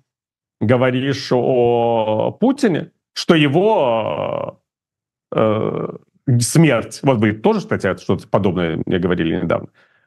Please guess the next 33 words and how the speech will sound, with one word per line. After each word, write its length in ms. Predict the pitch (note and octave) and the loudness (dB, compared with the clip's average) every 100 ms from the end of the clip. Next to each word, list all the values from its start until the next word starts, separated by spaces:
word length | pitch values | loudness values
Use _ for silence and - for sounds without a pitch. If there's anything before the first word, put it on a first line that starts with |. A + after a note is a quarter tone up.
| - | -2
а, 400 | D#3 D3+ D#3+ D#3+ | 2 2 0 -2
а, 40 | |
серьёзно 520 | - G3 E3 C#3 B2 | 2 2 4 2 0
повлияет 480 | C#3+ C#3 C#3+ A#2+ A2 | 0 0 2 0 0
на 60 | C3 | -2
ход 200 | C#3 A#2+ | 0 0
российско-украинской 880 | B2 - A2+ - A#2+ C3 A2+ G#2+ B2+ | -2 -4 -6 -2 0 0 0 0 0
войны. 300 | A#2 G#2+ G2 | 0 0 0
Оказывается, 460 | G2+ C#3 C3 C3 C3 | 0 0 0 -2 -2
Синвар 440 | - C#3 B2 A2 | 0 2 2 2
не 120 | A2+ | 0
влияет, 540 | A2 A#2+ E3 B3 C4+ D3+ | 0 2 2 0 0 -4
а 80 | |
Путин 360 | - F#3 F#3 F3 | -2 0 0 2
влияет. 400 | C#3+ B2+ G2 F#2 | 2 2 0 0
Он: 160 | A2 G#2+ | 0 0
"Ну 80 | |
да, 220 | G#2 D3 F3 | 2 2 2
потому 240 | C#3 B2 | 0 -2
что 160 | - B2 | 0 -2
русские, 280 | B2 - | -2 0
они 100 | A#2+ | 0
ведь 120 | A#2+ A#2 | 0 0
так 180 | C3+ | -2
не 120 | D#3+ E3+ | 0 0
относятся 500 | F3+ C4 B3 A3+ G#3+ | 2 0 0 -2 -2
к 80 | |
украинцам, 520 | F3+ F#3+ E3 C3 - - | 0 0 2 0 -2 -4
как 160 | B2 | -2
палестинцы 460 | D3+ C#3 - B2+ B2+ | 0 0 0 0 0
относятся 420 | B2 C3 G#2+ A#2+ | 0 -2 -2 -4
к 80 | C#3 | 0
израильтянам. 500 | B2+ C3+ B2+ A2+ | 2 0 0 -2